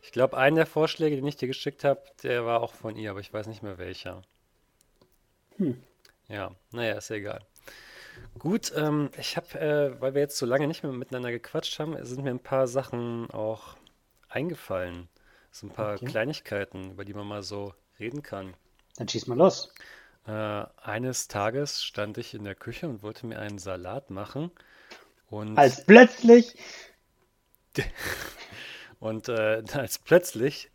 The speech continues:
Speaker 1: die Verpackung vom P-, Feta-Käse einfach nicht aufgegangen ist. <laughs>
Speaker 2: Okay.
Speaker 1: Und,
Speaker 2: Das kann ich,
Speaker 1: ähm,
Speaker 2: wenn ich fettige Hände habe und dann werd-, dann raste ich meistens aus und nehme mir ein Messer.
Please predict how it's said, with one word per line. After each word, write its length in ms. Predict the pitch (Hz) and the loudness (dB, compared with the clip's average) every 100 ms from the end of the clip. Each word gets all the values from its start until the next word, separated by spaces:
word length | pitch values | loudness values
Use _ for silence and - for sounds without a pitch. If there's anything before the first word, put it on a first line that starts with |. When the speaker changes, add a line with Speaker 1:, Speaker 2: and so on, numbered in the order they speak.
| - | -16
Speaker 1:
die 80 | 113 | -6
Verpackung 500 | 107 - 127 123 123 | 2 2 2 -2 -6
vom 200 | 107 104 | -8 -10
P-, 120 | - _ - | -18 _ -20
Feta-Käse 720 | - 160 135 107 - 104 101 | -2 0 0 -2 -4 -6 -6
einfach 300 | 90 101 107 101 | -10 -8 -8 -10
nicht 200 | 98 101 | -12 -10
aufgegangen 540 | 110 - 104 95 95 | -10 -8 -10 -10 -10
ist. 260 | 98 - _ _ - | -12 -14 _ _ 0
<laughs> 80 | - - _ - - - _ - - - - - 127 | 0 0 _ -20 -20 -20 _ -20 -20 -14 -14 -8 -6
Speaker 2:
Okay. 340 | 127 123 160 - - | 2 4 4 2 2
Speaker 1:
Und, 180 | 123 113 | 2 0
Speaker 2:
Das 140 | 147 123 | 0 10
kann 120 | 170 | 10
ich, 120 | 151 113 | 10 4
Speaker 1:
ähm, 0 | |
Speaker 2:
wenn 80 | |
ich 100 | 135 | 6
fettige 320 | - 165 135 147 | 8 8 10 10
Hände 240 | 170 143 | 10 10
habe 160 | 127 123 | 8 6
und 60 | |
dann 120 | 127 | 6
werd-, 220 | 131 127 139 | 6 6 4
dann 100 | 131 | 6
raste 280 | 151 - | 6 4
ich 100 | 131 | 0
meistens 380 | 135 135 131 123 | 6 4 4 -2
aus 260 | 123 151 160 | 4 6 6
und 60 | 135 | 2
nehme 140 | 131 | 2
mir 80 | 127 | 0
ein 100 | 113 | 0
Messer. 340 | 113 - 110 | -2 -4 -8